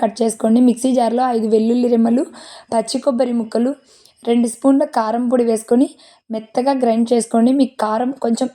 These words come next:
ఎక్కువ కావాలంటే కొంచెం ఎక్కువ అనేది వేసుకొని గ్రైండ్ చేసుకోండి మెత్తగా. కడాయిలో ఆయిల్ అనేది వేసుకోండి. వేడెక్కిన తర్వాత పోపు దినుసులు,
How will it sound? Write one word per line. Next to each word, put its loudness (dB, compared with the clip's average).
ఎక్కువ -2
కావాలంటే 0
కొంచెం 0
ఎక్కువ -2
అనేది 0
వేసుకొని 0
గ్రైండ్ -2
చేసుకోండి 0
మెత్తగా. -2
కడాయిలో 0
ఆయిల్ 4
అనేది 2
వేసుకోండి. 2
వేడెక్కిన 0
తర్వాత -2
పోపు 0
దినుసులు, 2